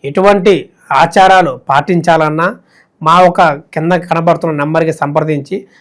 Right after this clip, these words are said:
అపాయింట్మెంట్ తీసుకొని మీ యొక్క వ్యక్తిగత జాతకాన్ని తెలుసుకొని ఎటువంటి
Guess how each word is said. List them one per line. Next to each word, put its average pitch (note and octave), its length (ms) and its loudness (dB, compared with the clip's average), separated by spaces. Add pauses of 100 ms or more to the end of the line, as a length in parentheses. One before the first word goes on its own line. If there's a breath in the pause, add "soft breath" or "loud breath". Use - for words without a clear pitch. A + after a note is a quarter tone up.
(200 soft breath)
అపాయింట్మెంట్ G3+ 560 2
తీసుకొని E3 580 -2 (400 soft breath)
మీ F3 80 0
యొక్క F3+ 160 2
వ్యక్తిగత F3+ 720 2 (140)
జాతకాన్ని F3 580 2
తెలుసుకొని E3+ 680 -2 (300 soft breath)
ఎటువంటి G3 680 0